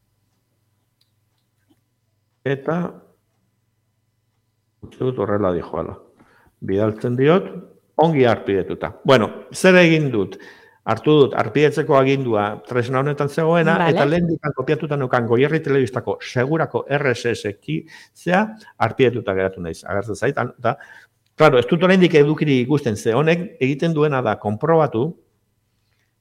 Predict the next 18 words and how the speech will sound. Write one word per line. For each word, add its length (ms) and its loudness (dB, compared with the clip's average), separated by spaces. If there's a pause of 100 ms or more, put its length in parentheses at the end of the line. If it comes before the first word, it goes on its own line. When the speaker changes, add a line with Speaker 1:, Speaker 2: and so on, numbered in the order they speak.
(1200)
Speaker 1:
hurrengo 500 4
berrizten 520 0
denean 720 0
Goierra, 540 0 (100)
Goierri 480 0
Telebistako 640 -2 (720)
edukia 540 0 (100)
Speaker 2:
Vale, 220 -4
Speaker 1:
segurari 320 0
Speaker 2:
segura 160 2
Speaker 1:
dagokion 280 0
albiste 300 -2
Speaker 2:
dagokionez. 140 0 (100)
Speaker 1:
batekin, 220 -6 (260)
Speaker 2:
Mhm. 80 -4
Speaker 1:
hementxe 320 -4
agertuko 500 -6
zait. 240 -18